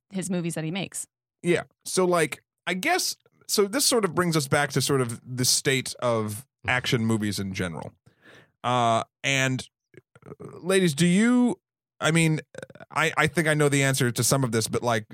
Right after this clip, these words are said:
Speaker 2: Shivali, do you, do you generally like action movies? Like, will you, if you see something, like, is it like, "Oh, I'll go check that out," or is it just based on, like,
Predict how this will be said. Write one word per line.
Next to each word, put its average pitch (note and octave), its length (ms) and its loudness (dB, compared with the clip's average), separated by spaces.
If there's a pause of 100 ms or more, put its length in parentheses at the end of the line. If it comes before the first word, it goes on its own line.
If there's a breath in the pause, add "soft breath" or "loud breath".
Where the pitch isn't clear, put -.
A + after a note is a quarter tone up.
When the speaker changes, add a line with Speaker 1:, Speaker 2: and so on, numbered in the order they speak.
(220)
Speaker 2:
Shivali, D3 440 0
do C3 100 0
you, E3+ 320 2
do D3 140 2
you G3 140 4
generally E3 460 2
like C3+ 480 0 (380)
action C3+ 300 0
movies? D3+ 260 2
Like, B2 160 0
will C3 120 2
you, C3+ 360 4
if C#3+ 180 -2
you D#3 80 2
see F3+ 180 2
something, D#3+ 500 0 (100)
like, B2 200 -4
is B2 160 -4
it A#2 120 -4
like, B2 160 -4
"Oh, C4 140 2
I'll C3 180 2
go C3 280 0 (200)
check C3 220 -2
that B2+ 100 2
out," B2+ 40 2
or C3 40 2
is B2+ 60 2
it B2 60 0
just B2+ 180 -4
based B2+ 240 0
on, A#2 160 0
like, G#2 240 -4